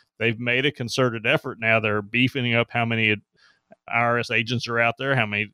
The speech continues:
how much they're gonna be focusing on this, and how, you know, they're, they're looking for revenue. So let's try to figure out a way to minimize that going forward. You can't cheat 'em, that's for sure. You can't, you don't wanna do that,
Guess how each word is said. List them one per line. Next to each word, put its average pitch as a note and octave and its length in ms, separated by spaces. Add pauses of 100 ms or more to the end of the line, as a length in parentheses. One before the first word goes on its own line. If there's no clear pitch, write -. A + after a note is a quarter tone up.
how A2+ 140
much G#2+ 240
they're G#2+ 120
gonna G#2 180
be G2+ 180
focusing B2 540
on A#2 180
this, A2+ 300
and F#2+ 160
how, G#2+ 260 (260)
you A2+ 120
know, G2+ 120
they're, A#2 220 (100)
they're B2 200
looking D3+ 360
for C3 140
revenue. B2 480 (340)
So A2+ 440 (200)
let's B2 220
try B2 240
to A#2 80
figure B2 360
out A#2 100
a A2+ 40
way G#2+ 220
to G#2+ 280
minimize G#2 720
that F#2 320 (120)
going G2+ 280
forward. C#3 360
You - 80
can't D#3 240
cheat G#3+ 260
'em, A#2 160
that's B2+ 160
for D3+ 140
sure. E3 260
You A2+ 120
can't, C3+ 240 (320)
you A#2 40
don't C3+ 120
wanna D3+ 180
do D3 160
that, D3 460